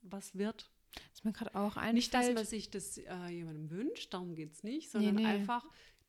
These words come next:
Speaker 1: der Lebensweg kann einfach komplett eine Wendung, äh, einhergehen,
Speaker 2: Mhm.
Speaker 1: ne?
Speaker 2: Mhm.
Speaker 1: Oder, oder durch Krankheit, ne?
Speaker 2: Hatten wir ja
Speaker 1: Schwere
Speaker 2: auch schon eine
Speaker 1: Zeichnungen und
Speaker 2: Folge
Speaker 1: so.
Speaker 2: darüber,
Speaker 1: Ja,
Speaker 2: äh,
Speaker 1: ja.
Speaker 2: vor ein paar Mal aufgenommen, ne?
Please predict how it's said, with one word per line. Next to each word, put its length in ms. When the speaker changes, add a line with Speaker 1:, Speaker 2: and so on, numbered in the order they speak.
Speaker 1:
der 120
Lebensweg 680
kann 280
einfach 360
komplett 460
eine 160
Wendung, 560
äh, 380
einhergehen, 720
Speaker 2:
Mhm. 40
Speaker 1:
ne? 300
Speaker 2:
Mhm. 60
Speaker 1:
Oder, 240
oder 160
durch 200
Krankheit, 720
ne? 260
Speaker 2:
Hatten 260
wir 100
ja 140
Speaker 1:
Schwere 20
Speaker 2:
auch 120
schon 180
eine 100
Speaker 1:
Zeichnungen 60
und 60
Speaker 2:
Folge 560
Speaker 1:
so. 380
Speaker 2:
darüber, 580
Speaker 1:
Ja, 280
Speaker 2:
äh, 0
Speaker 1:
ja. 80
Speaker 2:
vor 140
ein 100
paar 180
Mal 180
aufgenommen, 600
ne? 200